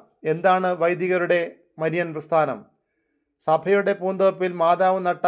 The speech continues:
ഒരു ചെറിയ വിത്താണ് വൈദികരുടെ മരിയൻ പ്രസ്ഥാനം അഥവാ എം എം പി.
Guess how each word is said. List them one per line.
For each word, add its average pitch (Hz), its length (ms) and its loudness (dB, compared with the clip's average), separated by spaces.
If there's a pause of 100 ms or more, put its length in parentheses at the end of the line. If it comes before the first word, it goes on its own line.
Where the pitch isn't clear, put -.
(160)
ഒരു 175 180 -4
ചെറിയ 180 340 -2
വിത്താണ് 165 480 0 (180)
വൈദികരുടെ 165 580 -2
മരിയൻ 156 320 -4
പ്രസ്ഥാനം 151 480 -4 (100)
അഥവാ 151 340 0 (120)
എം 151 260 -4
എം 147 140 -4
പി. 127 140 -8